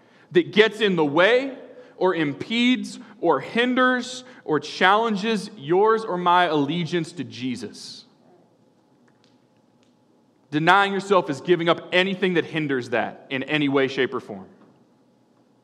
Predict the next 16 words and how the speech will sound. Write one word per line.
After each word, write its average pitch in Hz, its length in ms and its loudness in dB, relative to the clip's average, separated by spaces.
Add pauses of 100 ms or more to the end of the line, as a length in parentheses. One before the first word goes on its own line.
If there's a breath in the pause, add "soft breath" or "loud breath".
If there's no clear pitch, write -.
(1160 loud breath)
We're 180 120 4
to 185 60 2
forsake 185 480 0
possessions, 165 960 -2
power, 156 600 4 (360 loud breath)
the 147 100 4
favor 202 500 4
of 185 160 2
men, 170 320 2
human 214 540 -2
glory, 170 520 2 (480 soft breath)
or 165 140 2
anything 226 460 0
else 180 640 0 (380 loud breath)
that 165 140 4
has 156 220 0